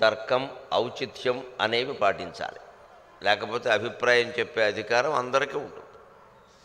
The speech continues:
కానీ మన వయస్సు ఎంత, మనం చదివిన గ్రంథాలన్నీ, మనం అసలు చెప్పేది యుక్తియుక్తంగా ఉందా, ఇది నలుగురు ఒప్పుకుంటారా, ఇందులో అనౌచిత్యం,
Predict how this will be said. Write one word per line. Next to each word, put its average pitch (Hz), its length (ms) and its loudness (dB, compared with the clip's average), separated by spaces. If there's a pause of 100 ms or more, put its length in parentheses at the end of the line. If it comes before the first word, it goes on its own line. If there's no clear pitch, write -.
(1040)
కానీ 117 200 4
మన 117 220 2
వయస్సు 110 420 2
ఎంత, 110 380 2 (240)
మనం 110 200 0
చదివిన 110 500 0
గ్రంథాలన్నీ, 104 720 2 (1400)
మనం 120 200 2
అసలు 120 200 -2
చెప్పేది 123 500 -2
యుక్తియుక్తంగా 131 920 0
ఉందా, 110 420 2 (1600)
ఇది 120 540 0
నలుగురు 123 380 4
ఒప్పుకుంటారా, 120 960 4 (1120)
ఇందులో 117 220 2
అనౌచిత్యం, 143 840 2